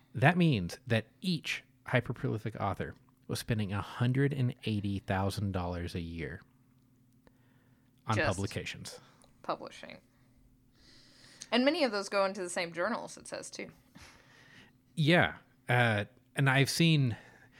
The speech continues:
Speaker 1: for some longer papers that there is a clear divide, like, here are our measurements and here's our model.
Speaker 2: Mm-hmm.
Speaker 1: I understand having a paper that is part one, part two with the same authors.
Speaker 2: Okay.
Speaker 1: Because maybe you don't want,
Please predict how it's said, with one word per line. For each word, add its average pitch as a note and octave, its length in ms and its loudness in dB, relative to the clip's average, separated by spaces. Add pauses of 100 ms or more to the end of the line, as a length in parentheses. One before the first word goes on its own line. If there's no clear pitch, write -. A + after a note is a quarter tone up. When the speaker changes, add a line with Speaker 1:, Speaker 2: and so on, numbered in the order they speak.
(220)
Speaker 1:
for D3+ 160 4
some G3 300 4
longer B2 340 2
papers B2 680 2 (140)
that G#2+ 180 0
there G#2+ 180 2
is G2+ 120 -2
a A2 120 -2
clear B2 380 2
divide, G2+ 500 4
like, E2 180 -6
here B2 280 4
are A2 40 8
our G2+ 120 6
measurements G#2 500 0
and G2 100 -4
here's A2 260 0
our F#2 120 0
model. G2 480 0 (440)
Speaker 2:
Mm-hmm. E3+ 440 -12
Speaker 1:
I C3+ 120 6
understand B2+ 580 2
having G#2 260 2
a F#2+ 40 -2
paper A2 400 0
that G2 120 0
is F2+ 120 -4
part - 280 0
one, G2 240 -2
part - 300 -4
two F2+ 220 -4
with E2+ 160 -6
the A#2+ 60 -4
same F2+ 280 -2
authors. - 460 -8 (1300)
Speaker 2:
Okay. - 140 4
Speaker 1:
Because G2+ 540 2 (160)
maybe B2 280 2
you A2 200 0
don't A2+ 320 -2
want, G#2+ 340 0